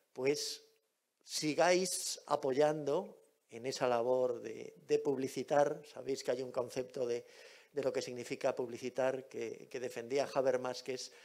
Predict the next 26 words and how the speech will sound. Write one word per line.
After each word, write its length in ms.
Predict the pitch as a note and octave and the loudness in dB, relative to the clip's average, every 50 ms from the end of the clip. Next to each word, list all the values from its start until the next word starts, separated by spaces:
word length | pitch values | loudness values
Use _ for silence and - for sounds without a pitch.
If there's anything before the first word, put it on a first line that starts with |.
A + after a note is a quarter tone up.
| - - - _ _ _ _ | -20 -20 -20 _ _ _ _
qué 120 | - F3 | 2 2
es 120 | E3+ - - | 2 4 6
lo 140 | E3+ E3 D#3 | 6 6 6
que 100 | - C#3+ | 6 4
tenemos 440 | - C#3+ C3 C#3 D3 D3+ D#3 D3 - | 0 0 0 0 0 0 0 0 2
que 80 | - | 0
hacer 280 | B2+ - - C#3+ C#3+ C3+ | 0 2 4 2 2 2
público 400 | - C#3 C#3+ C3+ C3+ C3+ C3 C#3 | 2 0 0 2 2 0 0 0
en 60 | B2 | -2
el 140 | A#2+ A2+ A2+ | -2 -4 -4
siglo 300 | - - B2+ B2 B2+ A#2+ | -4 -4 -2 0 0 0
veintiuno. 640 | A#2 A2+ A2+ A2 A2 B2 B2+ C3+ C3 A2+ A2 G#2 - _ _ _ - - - - - - - _ - | 0 0 -4 -6 -6 -4 -2 -2 -2 -4 -8 -14 -16 _ _ _ -20 -20 -20 -20 -20 -20 -20 _ -4
No 140 | C#3 D3 D3 | 2 4 6
lo 120 | D3+ D3 | 6 6
que 100 | D3 D3 | 4 4
muchas 360 | C#3+ D3 D3 - D#3+ D3 B2+ | 2 0 0 4 4 4 6
veces 400 | C3+ D3 C#3+ D3 - D3+ - - | 6 4 6 6 6 4 4 4
los 180 | C3 B2 A#2+ B2 | 2 0 0 0
medios, 640 | B2+ C#3 C#3+ C#3+ C#3 C#3 C3+ B2+ C#3 D3 - - | 0 2 2 4 4 4 4 4 4 2 0 -2
por 240 | - - - A#2 A2+ | -6 -2 -2 -2 0
intereses 880 | A2+ A2 A2 - A2+ A2 B2 B2 A#2+ - - A#2+ A2+ - - - - - - - - - - - _ _ _ _ _ | -2 -4 -6 -6 -4 -2 -2 -2 -2 -2 -4 -6 -6 -6 -10 -14 -16 -18 -20 -20 -20 -20 -20 -20 _ _ _ _ _
bastardos, 960 | - A2+ A2 - - - C#3+ C#3 C3 A#2+ C3 C3 C#3+ - - - - - - - - G#2+ G#2+ G2+ - | -6 -6 -6 -4 0 2 2 2 2 2 0 0 0 -2 -6 -10 -12 -14 -16 -20 -20 -20 -20 -14 -8
eh, 520 | - A2+ A2 G#2 G#2 - - F2 F2 - - _ _ _ _ _ _ _ _ _ _ _ _ _ - | -4 -2 -2 -2 -2 -6 -8 -10 -14 -18 -20 _ _ _ _ _ _ _ _ _ _ _ _ _ -8
resaltan 680 | - C3 A#2 - - D3 D3+ D3+ C#3+ D3 C#3+ C3 B2+ | -4 -2 0 2 4 6 4 4 4 2 2 0 0
o 60 | B2 A#2 | 0 -4
subrayan, 640 | - C3 - B2 C3 C3+ C3 B2 B2 B2 D3+ E3 | -6 -6 -2 2 4 4 4 4 0 -4 -4 -8